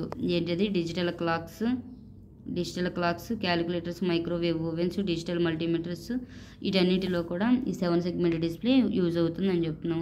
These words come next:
ఓకే, ఇక్కడ వరకు. నెక్స్ట్ అమ్మా, దీని యొక్క లిమిటేషన్స్ కూడా ఉంటాయి, ఒకసారి చూడండి. Most seven segment displays are limited to display the sixteen hexadecimal characters.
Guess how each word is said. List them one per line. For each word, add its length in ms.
ఓకే, 160
ఇక్కడ 220
వరకు. 180
నెక్స్ట్ 260
అమ్మా, 160
దీని 220
యొక్క 100
లిమిటేషన్స్ 540
కూడా 160
ఉంటాయి, 240
ఒకసారి 360
చూడండి. 340
Most 220
seven 260
segment 320
displays 440
are 160
limited 400
to 80
display 380
the 60
sixteen 360
hexadecimal 580
characters. 440